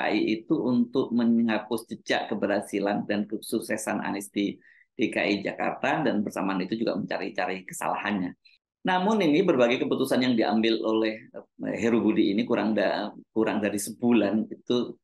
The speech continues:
sudah membuat publik dan pengamat itu mengernyitkan kening dan kemudian memandangnya dengan curiga dan waspada.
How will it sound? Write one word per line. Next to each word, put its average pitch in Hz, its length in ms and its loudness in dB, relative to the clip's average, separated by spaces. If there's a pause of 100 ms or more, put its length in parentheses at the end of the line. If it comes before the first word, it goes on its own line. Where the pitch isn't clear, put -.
(240)
sudah 123 240 2
membuat 104 640 2
publik 113 480 0
dan 110 160 -2
pengamat 104 480 -4
itu 117 160 -6
mengernyitkan 107 800 0
kening 127 560 2
dan 107 160 -2
kemudian 107 320 -2
memandangnya 104 560 -2
dengan 101 160 -8
curiga 98 480 -4
dan 87 320 -6 (400)
waspada. 92 960 -4